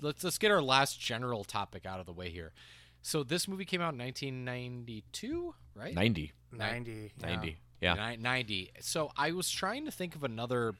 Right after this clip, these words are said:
Speaker 1: banger Cold War movie that came out after it that was also,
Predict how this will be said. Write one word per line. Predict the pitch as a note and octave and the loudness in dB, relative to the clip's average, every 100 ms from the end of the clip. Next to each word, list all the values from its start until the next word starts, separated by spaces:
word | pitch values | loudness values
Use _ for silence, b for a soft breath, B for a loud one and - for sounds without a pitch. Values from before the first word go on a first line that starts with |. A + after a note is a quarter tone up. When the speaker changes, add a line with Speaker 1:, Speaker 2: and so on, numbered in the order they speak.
| - - - | -10 -20 -6
Speaker 1:
banger | A#2+ A#2 B2+ C3 B2 | 0 2 4 4 2
Cold | - A#2 A#2+ | 2 0 2
War | A2+ A2 | 2 0
movie | G2+ G#2 G2 F#2+ F2 - - - - - | 0 -2 -2 -2 -2 -8 -20 -20 -20 -6
that | - G#2+ | 0 2
came | B2 A#2 | 2 2
out | A2+ | 0
after | - A2 - A2+ | 2 0 2 0
it | G2+ F2+ | 0 0
that | G2 | -2
was | F#2+ | -2
also, | - G#2 G#2+ - G2+ F#2+ | -4 -6 -4 -2 -2 -4